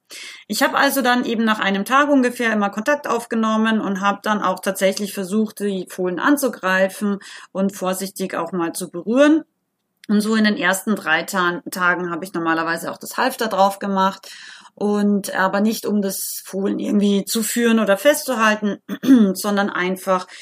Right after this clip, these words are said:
damit es mal, ähm, merkt, okay, da kann auch was an meinem Kopf sein, da kann auch jemand was an meinem Kopf machen, das ist nicht schlimm, also einfach immer so ein bisschen mit Kraulen und ja, mit der Stimme auch bestätigt und dann lernen die auch ganz schnell, dass man ihnen nichts Böses will.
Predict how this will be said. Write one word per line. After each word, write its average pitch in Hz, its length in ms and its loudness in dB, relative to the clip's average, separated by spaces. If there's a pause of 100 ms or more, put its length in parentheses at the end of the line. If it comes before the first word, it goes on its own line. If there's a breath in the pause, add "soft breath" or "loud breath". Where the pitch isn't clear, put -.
(140 loud breath)
damit 196 320 0
es 196 200 -4
mal, 175 440 -2
ähm, 175 480 -6
merkt, 185 460 -2
okay, 214 260 -2
da 196 120 2
kann - 180 -4
auch - 140 -6
was - 140 -4
an 170 80 -4
meinem 170 200 -2
Kopf 269 220 0
sein, 208 420 -2 (340 loud breath)
da 185 120 -4
kann 190 280 -2
auch - 240 -4
jemand 185 380 -4
was 175 220 -4
an 185 220 -2
meinem 170 280 -4
Kopf - 320 -12
machen, 254 560 0
das 190 160 -4
ist 190 160 -8
nicht 180 160 -6
schlimm, 240 560 0
also - 160 -6
einfach 180 300 -6
immer 185 200 -4
so 175 140 -10
ein - 20 -6
bisschen 180 260 -8
mit 160 140 -6
Kraulen 202 640 0
und 180 380 -6 (420 loud breath)
ja, 175 360 -4
mit 175 180 -8
der 175 60 -6
Stimme 240 360 0
auch 190 140 0
bestätigt 190 800 -4
und 185 200 -6
dann 175 140 -6
lernen 170 320 -2
die 165 100 -2
auch 160 140 -6
ganz 165 220 -6
schnell, 160 240 -4
dass 160 160 -8
man 160 180 -2
ihnen 160 140 -4
nichts 151 180 -4
Böses - 440 -8
will. - 160 -14